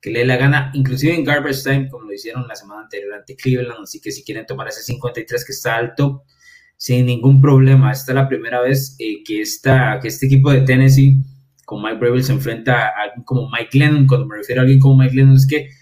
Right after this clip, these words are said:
en los últimos dos, eh, partidos que ha iniciado se ha visto relativamente decente, por lo menos para tener a su equipo competitivo, ¿no?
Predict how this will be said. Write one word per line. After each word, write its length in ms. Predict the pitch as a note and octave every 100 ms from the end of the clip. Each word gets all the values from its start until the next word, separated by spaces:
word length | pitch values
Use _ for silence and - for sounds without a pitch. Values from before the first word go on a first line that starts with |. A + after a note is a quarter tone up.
| _ _ _
en 120 | A#2
los 120 | A#2
últimos 300 | C3 C3+ D3
dos, 580 | C3+ C#3 - - - - -
eh, 400 | A2+ A2 A2 -
partidos 380 | G#2+ - C3+ C3+
que 80 |
ha 40 | C3
iniciado 520 | C#3 C#3 C3+ D3 D3+
se 140 | C3+
ha 60 | C3
visto 380 | B2 - C#3+ C#3
relativamente 680 | B2 A2+ A2 A#2 A2+ - A#2
decente, 420 | G#2+ G2+ F#2+ C3+
por 120 | B2+
lo 80 | G#2
menos 180 | G#2+ -
para 180 | A#2+ A2+
tener 240 | G2 G2+
a 60 | G#2+
su 120 | G2+
equipo 300 | - G2 G2+
competitivo, 640 | - - - B2+ G2 G2
¿no? 160 | F#2